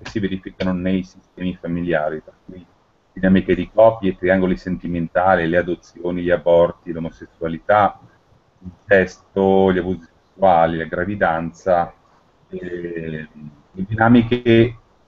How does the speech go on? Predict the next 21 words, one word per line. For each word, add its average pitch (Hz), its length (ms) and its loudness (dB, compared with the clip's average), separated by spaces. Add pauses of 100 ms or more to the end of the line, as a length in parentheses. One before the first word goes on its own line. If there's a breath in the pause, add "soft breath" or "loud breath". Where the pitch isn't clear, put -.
(180)
sono 107 180 -2
tra 101 120 0
genitori 95 460 -4
e - 100 -12
figli. 80 300 -20 (1500)
Il 120 140 -12
secondo 170 320 0
capitolo 170 460 2
è - 40 0
completamente 113 600 0
nuovo, 110 680 4
eh, 95 500 0
l'ho 95 160 -4
chiamato 110 340 -2
La 104 120 4
guarigione 113 440 0
dei 104 160 -4
popoli 113 580 0
e 95 140 -10
delle 101 200 -6
nazioni. 95 720 -4